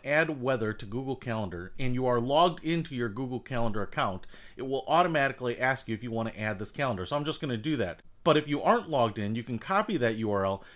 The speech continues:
and go here to other calendars and hit the plus sign and add it.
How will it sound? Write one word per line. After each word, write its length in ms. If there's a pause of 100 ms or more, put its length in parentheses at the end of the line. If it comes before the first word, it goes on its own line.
(120)
and 120
go 160
here 240
to 120
other 220
calendars 560 (220)
and 100
hit 160
the 80
plus 260
sign 260
and 120
add 240
it. 180